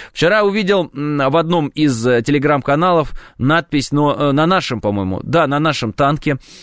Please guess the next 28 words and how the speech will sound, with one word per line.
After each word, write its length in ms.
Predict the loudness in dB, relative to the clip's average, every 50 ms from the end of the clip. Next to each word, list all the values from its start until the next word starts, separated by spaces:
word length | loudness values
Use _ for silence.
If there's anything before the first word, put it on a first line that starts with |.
| -20 _ _ _ _
по-моему, 200 | -2 0 0 2
танк 240 | 2 2 0 0 -2
это 140 | -6 -6 -6
был, 160 | -6 -6 -8 -10 -14 -20 -20 -20 -18 -16 -16 -14 -10 -4
надпись. 540 | 0 0 2 2 0 0 -2 -4 -6 -6 -10 _ _ _ _ _ _ _ _ _ _ _ -20 -20 -20 -20 -16 -6
Сейчас 240 | -2 0 0 2 2
вам 120 | 2 2
как 140 | 2 0 0
скажу, 380 | 0 0 0 0 0 -2 -4 -4 -4 -2
э, 400 | 2 2 4 4 4 4 4 2 2 0 0 -2 -2
«Моя 380 | 0 2 2 4 4 2 2 0
трусость, 800 | 0 0 0 2 0 0 0 0 -2 -2 -4 -10 -14 -14 -16 -16 _ _ -2
э, 480 | 0 2 4 4 4 4 4 2 2 0 -4 -2
не 200 | 0 2 2 2
продлит 560 | 2 2 2 2 0 0 0 0 0 0 0
мне 240 | 0 0 2 0 0
жизнь», 460 | 0 0 0 2 0 0 -2 -6 -12 _ _ _
вот 200 | -10 -10 -6 -2
примерно 420 | -2 0 0 0 0 0 -2 -4
так, 380 | -4 -6 -8 -8 -10 -16 -20 _ _ _ _ _ _ _ _ _ _ _
«а 80 | -2 0
моя 280 | 2 4 4 4 2 0
храбность, 560 | 0 0 0 0 0 0 -2 -2 -4 -4 -4
э, 160 | -2 -2 0
храбрость 560 | 0 0 0 0 2 2 0 -2 -2 -2 -2
не 80 | -4 -4
сократит 560 | -4 -4 -4 0 0 0 0 0 -4 -4 -4
ее». 300 | -6 -6 -8 -8 -12